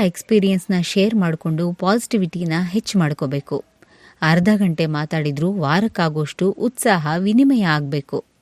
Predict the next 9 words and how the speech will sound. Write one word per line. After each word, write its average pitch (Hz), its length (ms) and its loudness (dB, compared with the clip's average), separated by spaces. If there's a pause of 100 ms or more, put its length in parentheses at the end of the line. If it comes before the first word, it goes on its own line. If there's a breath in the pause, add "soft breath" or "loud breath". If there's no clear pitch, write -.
ಅದು 311 200 4
ಬಿಟ್ಟು 196 360 2
ಸಾಲ 196 320 0 (160)
ಕೇಳೋದು, 160 440 0
ನೆಪ 160 320 0
ಹೇಳೋದು, 160 540 0
ಎಥಿಕ್ 202 440 0
ಇಟ್ಕೊಳ್ದೇ 160 520 -2
ಇರೋದು, 151 520 -2